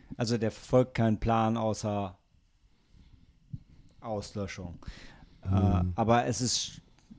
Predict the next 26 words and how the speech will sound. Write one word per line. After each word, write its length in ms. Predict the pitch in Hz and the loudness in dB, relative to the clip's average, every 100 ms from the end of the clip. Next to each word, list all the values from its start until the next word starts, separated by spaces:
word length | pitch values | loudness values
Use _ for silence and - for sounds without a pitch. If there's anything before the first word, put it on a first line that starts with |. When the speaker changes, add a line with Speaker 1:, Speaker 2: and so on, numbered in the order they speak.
| - - - - - | -20 -20 -20 -20 -16
Speaker 1:
seine, 720 | - 120 113 107 107 104 104 | -2 2 4 4 2 0 -2
sein 280 | - 110 104 | 0 0 0
Groll 400 | 117 117 143 143 | 4 10 10 10
gegen 260 | 117 127 123 | 8 6 6
die 100 | 120 | 6
Menschheit 680 | 117 151 160 120 107 104 | 6 6 4 2 2 2
ist 220 | 120 - | -4 -4
zumindest 420 | - 110 113 110 113 | 2 6 6 4 0
im 140 | 110 | -2
Original 680 | 107 104 101 98 101 104 101 - - _ | -2 0 0 0 0 0 -4 -12 -20 _
irgendwo 320 | 110 101 104 | -4 -2 -2
im 180 | 110 104 | -2 -2
Plot 460 | - - 123 131 - | -4 2 4 4 -2
gerechtfertigt 640 | 110 104 98 - 120 101 | -2 0 -2 0 -2 0
oder 100 | 117 | -4
zumindest 320 | - 131 120 - | 2 4 4 4
in 100 | 147 | 4
der 100 | 143 | 6
Interpre-, 400 | 147 127 147 147 | 6 6 6 4
in 220 | 160 160 | 4 4
der 180 | 143 - | 4 4
Interpretation 920 | 170 160 147 - 147 147 127 143 147 | 0 0 2 6 6 6 4 4 4
der 100 | 135 120 | 6 6
Menschen 340 | 131 135 131 | 4 2 2
seines 320 | 120 123 110 | 4 4 2
Handelns. 440 | 127 147 101 92 | 4 4 4 0